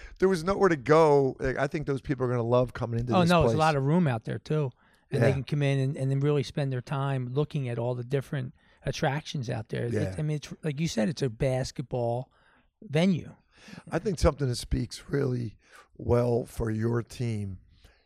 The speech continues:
Speaker 1: uh, this year is when I was talking to some of the ladies on your team, and I realized that a good number of 'em, maybe eight of them
Speaker 2: Eight.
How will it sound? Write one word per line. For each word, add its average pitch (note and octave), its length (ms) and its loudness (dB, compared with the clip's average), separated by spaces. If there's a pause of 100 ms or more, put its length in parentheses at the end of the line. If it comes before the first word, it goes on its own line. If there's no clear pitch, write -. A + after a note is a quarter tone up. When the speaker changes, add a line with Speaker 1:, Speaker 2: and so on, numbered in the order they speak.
(200)
Speaker 1:
uh, A#2 200 -6
this A#2+ 300 -2
year A#2 300 -2
is G#2+ 220 -6
when G#2+ 260 -4 (380)
I A#2+ 60 -6
was A2+ 100 -6
talking C3+ 300 2
to A#2+ 60 -6
some B2 220 -4
of A#2 60 -2
the A2 60 -6
ladies A#2 300 -2
on A2 100 -2
your G#2+ 100 -2
team, B2 380 0
and A2 160 -6
I G#2+ 40 -4
realized A2+ 540 0
that A2+ 180 -6 (680)
a A#2+ 100 -4
good C#3 180 0
number C#3 240 0
of A2+ 80 -4
'em, A#2+ 80 -2
maybe B2+ 300 0 (120)
eight C#3+ 240 4
of E3+ 160 4
them F#3+ 260 2 (180)
Speaker 2:
Eight. C#3 240 -2